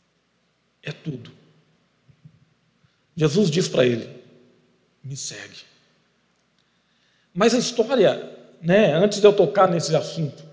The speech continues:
a história prossegue e logo a gente vê Jesus em um dos estados que ele mais gosta, né, que é o estado resenha.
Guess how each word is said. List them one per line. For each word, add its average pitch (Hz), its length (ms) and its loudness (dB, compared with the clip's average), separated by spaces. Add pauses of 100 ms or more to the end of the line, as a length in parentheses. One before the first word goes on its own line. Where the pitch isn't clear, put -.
(320)
a 196 60 4
história 294 360 2
prossegue 196 760 0 (540)
e 214 100 4
logo 330 280 8
a 294 60 4
gente 269 320 -2
vê 226 640 2 (500)
Jesus 202 840 2 (220)
em 220 120 2
um 262 80 2
dos - 380 0 (300)
estados 240 640 0
que 269 80 -2
ele 247 80 4
mais 269 280 2
gosta, 147 520 0
né, 208 320 -4
que 196 60 -4
é 202 40 0
o 190 60 -2
estado 185 680 -4 (1500)
resenha. 147 680 2